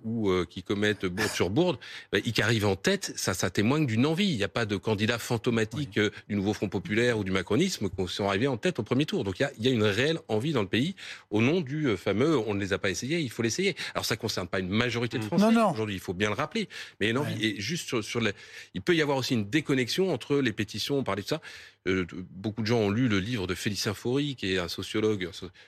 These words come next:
Speaker 1: et politologue, qui est, qui allait enquêter sur le, le, le Rassemblement National pendant t-, de très, très longs mois, même des années.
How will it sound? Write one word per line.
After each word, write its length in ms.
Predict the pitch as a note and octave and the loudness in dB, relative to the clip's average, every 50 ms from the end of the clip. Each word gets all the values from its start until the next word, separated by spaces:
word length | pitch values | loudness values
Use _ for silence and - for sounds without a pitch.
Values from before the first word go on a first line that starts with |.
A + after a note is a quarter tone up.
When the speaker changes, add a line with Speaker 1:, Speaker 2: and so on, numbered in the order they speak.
| _ _ - | _ _ -4
Speaker 1:
et 120 | F2 E2+ | -4 -2
politologue, 520 | - - G2 F#2+ F#2+ - A2+ A2+ A#2 A2 | 0 0 0 0 2 2 2 4 4 2
qui 220 | - - - F2 E2+ | 0 -4 -2 -2 0
est, 160 | F2 F2 E2 | 0 -2 -4
qui 100 | - - | -2 -2
allait 220 | F2+ E2+ F2+ F#2+ - | 0 2 2 0 2
enquêter 540 | - B2+ B2 - D3 C#3 B2+ - D3 D3 C#3+ | 2 0 2 2 2 0 2 2 2 2 2
sur 300 | C3+ - - A2+ G#2 G2 | 0 -2 -2 0 0 2
le, 180 | F#2 F#2 F2+ F2 | 2 2 2 2
le, 180 | F2 F#2 F#2 F#2+ | 0 0 -2 -2
le 100 | G2 G2+ | -2 -2
Rassemblement 380 | F#2 F#2 - A2 G#2 G#2 G2+ | -2 0 -2 -2 0 0 0
National 320 | G2 F#2 - G#2 G#2+ G#2 F#2+ | 0 -2 -2 -2 -2 -2 -4
pendant 220 | - F2+ F2 E2 | -6 -6 -6 -6
t-, 220 | - - A2 G2 | -6 -4 -4 -4
de 140 | F2 F2+ F2 | -4 -4 -6
très, 180 | - - - A2 | -6 -4 -4 -4
très 160 | - - A2 | -2 0 0
longs 80 | A2 G#2 | 0 0
mois, 300 | G2+ G2+ G#2 G#2+ G#2 F#2+ | 0 0 0 0 0 -2
même 180 | F#2 F#2 F2+ F2 | -2 -2 -4 0
des 200 | F2 F2+ E2+ F#2 | 0 2 2 4
années. 240 | G2+ D3 F#3 F#3 | 4 4 2 0